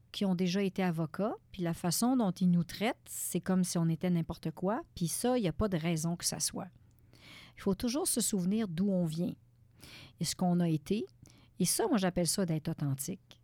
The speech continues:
Parce que c'est pas parce qu'on est devenu juge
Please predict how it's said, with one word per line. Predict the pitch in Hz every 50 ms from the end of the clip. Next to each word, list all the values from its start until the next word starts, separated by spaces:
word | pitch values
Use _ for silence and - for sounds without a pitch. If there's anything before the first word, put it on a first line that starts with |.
| _ _ _ _ -
Parce | 165 156 - - -
que | - 185 180
c'est | 160 - - 170
pas | - -
parce | - - 185 -
qu'on | - 185 180 180
est | 180 180
devenu | 160 175 175 160 165 170 165 165 160
juge | 151 - 202 214 240 277 320 330 311 -